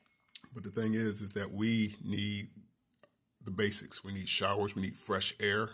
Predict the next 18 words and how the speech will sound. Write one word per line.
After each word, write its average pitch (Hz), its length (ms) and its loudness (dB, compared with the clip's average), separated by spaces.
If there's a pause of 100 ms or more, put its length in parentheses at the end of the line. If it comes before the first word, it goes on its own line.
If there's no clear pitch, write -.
(440)
We 98 80 -10
need 98 140 2
sunlight. 107 580 4 (960)
We 110 80 -6
need 127 120 2
to 123 40 0
walk 120 260 2
around. 110 300 4
We 110 80 2
need 120 140 2
exercise, - 720 0 (400)
you 90 80 -12
know, 95 160 -8 (580)
and 98 80 -8
we're 107 80 2
not 107 220 4
getting 98 240 -2
that. 85 160 -8